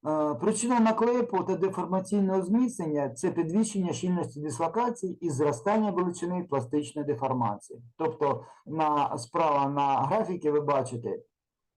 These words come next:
а, що не можна, ну, <clears throat> є деякі методи, які дозволяють, е, одночасно підвищити і пластичні властивості, і механі-, і механічні властивості,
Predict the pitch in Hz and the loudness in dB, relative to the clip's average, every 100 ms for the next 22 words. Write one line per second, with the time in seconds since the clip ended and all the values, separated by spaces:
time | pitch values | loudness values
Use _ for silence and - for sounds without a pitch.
0 | _ 139 123 175 165 165 196 208 180 120 | _ -6 -4 -2 0 2 4 4 4 2
1 | 127 107 - 220 233 190 170 - - - | -2 -4 -2 2 4 4 0 -4 -10 -8
2 | 120 120 120 - 165 185 143 165 147 127 | -4 -6 -6 -6 2 2 4 2 2 0
3 | 160 165 143 135 147 151 151 147 139 135 | -2 0 2 2 2 2 2 0 0 2
4 | 147 147 139 127 117 - _ 147 151 147 | 4 4 4 2 -4 -14 _ -2 0 2
5 | 143 143 139 135 131 160 160 170 - 165 | 2 2 4 4 2 2 0 0 0 2
6 | 143 139 120 151 143 156 120 139 117 135 | 2 0 0 0 2 2 2 -2 2 2
7 | 120 - - 233 240 240 233 226 202 190 | 0 -6 -2 0 2 0 2 2 2 0
8 | 196 190 - - _ 160 165 190 190 208 | 0 0 -4 -12 _ -2 2 2 2 2
9 | 190 185 175 180 170 - 185 202 185 180 | 2 2 0 0 0 0 2 4 4 2
10 | 175 156 151 - - 190 202 208 208 202 | 0 0 -4 -6 -2 2 4 4 4 4
11 | 185 180 185 180 175 147 143 147 127 143 | 4 4 4 2 2 0 0 0 0 -2
12 | 135 127 143 | -2 -2 -6